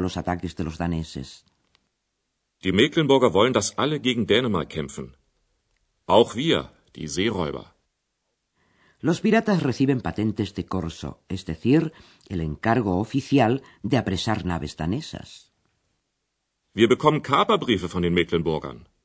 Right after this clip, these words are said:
Speaker 1: Lógico que el consejero de Stoltenbeker diga: "Tenemos que aprovechar esta oportunidad."
Speaker 2: Diese Chance sollten wir nutzen.
Speaker 1: La misión de los piratas sería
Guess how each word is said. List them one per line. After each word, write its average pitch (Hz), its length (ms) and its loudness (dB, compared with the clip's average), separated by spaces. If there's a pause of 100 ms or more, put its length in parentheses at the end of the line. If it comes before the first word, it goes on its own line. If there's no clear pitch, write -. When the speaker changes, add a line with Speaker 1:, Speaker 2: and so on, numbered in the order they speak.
(1500)
Speaker 1:
Lógico 117 720 0
que - 100 -4
el 90 120 -2
consejero 95 520 -2
de 95 160 -2
Stoltenbeker 107 1040 -2 (240)
diga: 87 640 -4 (500)
"Tenemos 127 420 2
que 170 120 2
aprovechar 156 540 4
esta 147 260 2
oportunidad." 95 800 -2 (1400)
Speaker 2:
Diese 87 260 0
Chance 107 380 4
sollten 117 240 4
wir 104 120 6
nutzen. 110 440 0 (1500)
Speaker 1:
La 165 120 2
misión 180 280 2
de 160 80 2
los 95 160 -2
piratas 90 420 -2
sería 120 440 -2